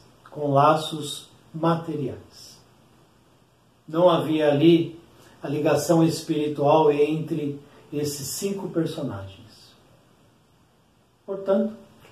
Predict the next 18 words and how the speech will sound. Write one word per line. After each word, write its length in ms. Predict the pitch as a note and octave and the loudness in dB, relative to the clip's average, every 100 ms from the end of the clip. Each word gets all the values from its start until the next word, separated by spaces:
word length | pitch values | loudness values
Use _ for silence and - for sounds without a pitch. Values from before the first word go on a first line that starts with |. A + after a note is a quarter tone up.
| - - _ | -20 -20 _
cada 380 | - F3 E3+ D#3+ | 0 2 4 4
um 140 | E3 | 4
foi 160 | D#3+ E3+ | 4 2
buscar 400 | D3+ D3 - D3+ | 0 -4 -2 -2
um 120 | D3+ | -2
caminho 420 | D3 C#3+ D#3 F#3+ | -2 -4 -2 0
e 100 | F#3 | 6
ela 500 | F#3+ G#3 G3 - - - _ _ _ _ - - _ _ | 8 10 8 4 -2 -16 _ _ _ _ -20 -20 _ _
não 220 | D3 E3 | 0 2
se 160 | F3 E3+ | 4 0
sentiu 500 | D#3+ D3+ C#3 F3 F#3+ | -4 -4 -4 0 2
em 80 | F3+ | 4
nenhum 220 | E3 F#3 | 4 2
momento 580 | G3+ E3 C#3 F3 G#3+ - - _ _ _ - _ _ _ _ _ _ _ _ _ _ _ _ | 2 2 2 0 -2 -6 -16 _ _ _ -20 _ _ _ _ _ _ _ _ _ _ _ _
com 220 | D3 C#3+ | -10 -2
deveres 600 | D#3 C#3+ D3+ F3+ F3+ E3 | 0 2 8 8 8 6
a 120 | D#3+ | 4
serem 720 | - D#3+ E3 E3+ F3+ A#2+ G2+ | 2 4 6 8 6 2 -4